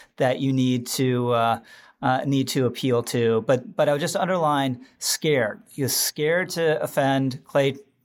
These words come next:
Travis, scared to offend a certain segment of Republicans. And I was just thinking about this the other day. I mean, you can, there are a lot of different versions of what you can define as Trump's superpower.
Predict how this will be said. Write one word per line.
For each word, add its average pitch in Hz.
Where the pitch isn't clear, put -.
Travis, 123
scared 156
to 160
offend 135
a -
certain 135
segment 123
of 120
Republicans. 120
And -
I -
was 143
just 175
thinking 190
about 147
this 131
the 131
other 123
day. 120
I 127
mean, 127
you 151
can, 139
there 147
are -
a 143
lot 185
of 156
different 156
versions 139
of 117
what 123
you 123
can 127
define 120
as 110
Trump's -
superpower. 151